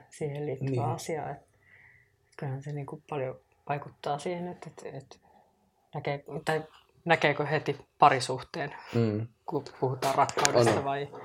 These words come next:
Speaker 2: Joo, ja, ja nimenomaan tässä
Speaker 1: Mm.
Speaker 2: on vaikka, vaikka, vaikka henkilö, joka pitkään ollut sinkkuna ja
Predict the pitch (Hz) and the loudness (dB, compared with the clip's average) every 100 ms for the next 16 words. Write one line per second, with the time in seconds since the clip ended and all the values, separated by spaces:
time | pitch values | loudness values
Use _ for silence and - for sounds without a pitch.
0 | - 123 113 110 110 107 113 117 110 104 | 6 12 12 12 12 10 10 8 8 8
1 | 101 214 107 98 95 - 90 50 - 95 | 8 8 8 8 6 6 4 2 0 0
2 | - - 87 - 95 92 101 101 - 113 | 0 -2 -4 0 0 0 -2 -2 -2 -6
3 | - - - - - - - - 101 95 | -6 -16 -16 -18 -20 -20 -20 -6 -2 -2
4 | - 104 98 107 - - _ _ _ _ | 0 0 2 0 -2 -12 _ _ _ _
5 | _ - - - - - 104 - 104 101 | _ -18 -14 -6 -2 -2 -2 -2 -2 0